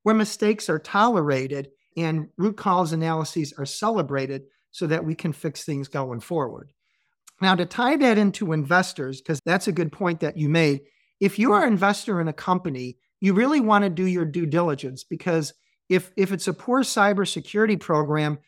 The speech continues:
do you really wanna see your investment go down in flames when the system is locked with ransomware?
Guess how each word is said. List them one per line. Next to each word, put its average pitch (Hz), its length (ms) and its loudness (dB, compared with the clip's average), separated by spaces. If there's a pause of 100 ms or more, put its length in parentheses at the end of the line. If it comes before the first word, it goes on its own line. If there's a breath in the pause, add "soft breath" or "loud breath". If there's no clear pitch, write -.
(240)
do 180 80 2
you 190 140 4
really 226 260 4
wanna 190 260 2
see 196 200 -6
your 185 140 0
investment 170 500 -4
go 165 120 0
down 165 280 4
in 139 100 -4
flames 147 640 0 (260)
when 170 440 2 (220)
the 165 80 -4
system 196 460 -2
is 156 140 -4
locked 170 300 0
with 156 140 -4
ransomware? 156 840 0